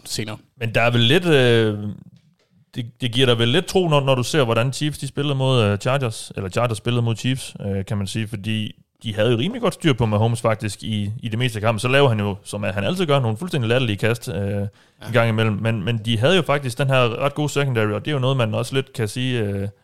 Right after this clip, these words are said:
Speaker 2: man kan godt, sagtens kan sige, at Ravens har. Øh, så det er måske, det er måske, det er måske gameplanen, de skal, de skal kigge lidt efter der, hvordan Chargers, de gjorde det.
Speaker 1: Ja, jeg tror bare, altså, Wink, han bygger sit forsvar op væsentligt anderledes end Gus Bradley, og Gus Bradley,
Speaker 2: Ja.
Speaker 1: han har haft,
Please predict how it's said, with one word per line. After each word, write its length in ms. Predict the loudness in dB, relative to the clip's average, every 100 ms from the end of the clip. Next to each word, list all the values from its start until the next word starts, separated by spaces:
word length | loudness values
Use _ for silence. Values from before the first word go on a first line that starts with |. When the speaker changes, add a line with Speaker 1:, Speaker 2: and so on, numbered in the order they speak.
| _ -16
Speaker 2:
man 100 | -16
kan 100 | -8
godt, 240 | -8 -4
sagtens 240 | -2 0
kan 100 | -2
sige, 280 | -4 -2 -2 -4 -20 -20 -8
at 60 | 0
Ravens 300 | 2 2 2
har. 240 | 0 0
Øh, 160 | -2 -2
så 120 | -4
det 160 | -2 -2
er 40 |
måske, 520 | -2 0 0 2 0 -2
det 80 | -2
er 60 |
måske, 240 | -2 -2 -2 -2 -4 -4 -8 -10 _
det 20 |
er 60 | -6
måske 200 | -4 -2
gameplanen, 560 | -2 0 0 -2 -2 -4
de 100 | -6
skal, 220 | -8 -10
de 80 | -12
skal 140 | -8
kigge 180 | -6 -4
lidt 100 | -2
efter 180 | -2 -2
der, 60 |
hvordan 200 | -2 -2
Chargers, 260 | -2 -2 -4
de 100 | -6
gjorde 180 | -6 -6
det. 80 | -6 0
Speaker 1:
Ja, 60 | 0
jeg 120 | 2
tror 180 | 0 2
bare, 180 | 0
altså, 200 | -2 -4
Wink, 260 | -2 -2 0
han 120 | -2
bygger 200 | 0 -2
sit 160 | -4 -2
forsvar 280 | -4 -2 -4
op 140 | -4 -6
væsentligt 300 | -6 -6 -8
anderledes 300 | -8 -8 -8
end 100 | -8
Gus 160 | -10
Bradley, 320 | -6 -6 -6 -8
og 60 |
Gus 160 | -8 -6
Bradley, 280 | -4 -4 -4
Speaker 2:
Ja. 60 |
Speaker 1:
han 100 | -4
har 220 | -2 0 0
haft, 480 | 0 -2 -6 -16